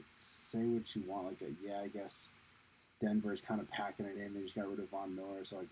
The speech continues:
see Amari Cooper playing well, but I don't really love it. Like I said, I love Michael Pittman Junior. I think,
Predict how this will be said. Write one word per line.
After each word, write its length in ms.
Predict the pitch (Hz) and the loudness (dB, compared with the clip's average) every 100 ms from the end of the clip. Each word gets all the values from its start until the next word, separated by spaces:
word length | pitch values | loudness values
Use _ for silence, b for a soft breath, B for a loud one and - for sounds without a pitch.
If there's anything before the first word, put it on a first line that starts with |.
| - | -6
see 540 | - - 113 113 113 104 - - - - | -4 2 6 8 8 6 -2 -20 -16 -2
Amari 300 | 107 107 107 | 2 2 2
Cooper 260 | - 113 110 - | 0 0 -2 0
playing 260 | 107 101 95 90 90 98 | -2 0 -2 -2 0 2
well, 380 | 107 123 135 110 | 2 2 2 2
but 220 | 98 82 | 2 2
I 40 | 101 | 2
don't 160 | 104 95 | 0 -4
really 180 | 98 87 | -6 -4
love 160 | 95 104 | -2 -2
it. 120 | 104 - b b 123 | -4 -8 b b 2
Like 80 | |
I 40 | 110 | 6
said, 100 | 110 | 8
I 60 | |
love 280 | 107 104 123 | 8 8 10
Michael 220 | 135 139 135 | 10 10 8
Pittman 280 | 135 127 | 8 6
Junior. 320 | 107 98 104 110 | 4 2 4 2
I 40 | |
think, 160 | 98 | 2